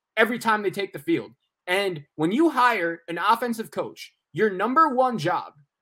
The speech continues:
is to get the absolute most out of the quarterback position.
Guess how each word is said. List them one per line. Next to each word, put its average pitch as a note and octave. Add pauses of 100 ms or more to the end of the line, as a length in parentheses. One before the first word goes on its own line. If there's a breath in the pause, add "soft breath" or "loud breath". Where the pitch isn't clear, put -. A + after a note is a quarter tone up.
(120)
is F#3
to -
get -
the F3+
absolute A#3
most D#3+ (320)
out G3
of A3
the G#3+
quarterback F#3
position. C#3+